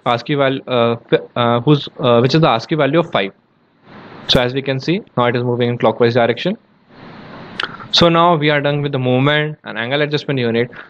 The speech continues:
So now it's time to fire the striker, trigger the striker. So now let's have a look at the D C motor of firing unit. So here what we are doing is that we are varying the delay.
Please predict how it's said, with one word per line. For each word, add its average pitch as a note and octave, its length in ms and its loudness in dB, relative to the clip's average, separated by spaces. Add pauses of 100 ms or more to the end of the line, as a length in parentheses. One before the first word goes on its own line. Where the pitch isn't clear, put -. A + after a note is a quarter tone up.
So D#3 60 2
now D3+ 140 4
it's E3+ 200 -4
time D#3+ 300 -2
to G3 120 -8
fire C3+ 280 0
the D#3 80 0
striker, A#2+ 420 -4 (280)
trigger C#3+ 240 0
the D#3+ 100 0
striker. G#2 480 -4 (720)
So - 140 4
now D3 240 2
let's C#3+ 240 0
have C#3 120 0
a C#3+ 60 0
look C3+ 160 -2
at A#2+ 120 -2
the B2 100 -6
D A#2+ 140 -4
C D#3 160 0
motor A#2+ 220 4
of C#3+ 340 2 (720)
firing A#2 340 -2
unit. G2 320 -14 (1800)
So E3 180 6
here D#3+ 280 2
what D#3 240 0
we F#3+ 80 0
are F#3 80 2
doing C3+ 320 0
is B2 100 -2
that B2+ 280 0
we D3 60 4
are C#3+ 100 4
varying C3 460 2
the G3 120 2
delay. B2 440 0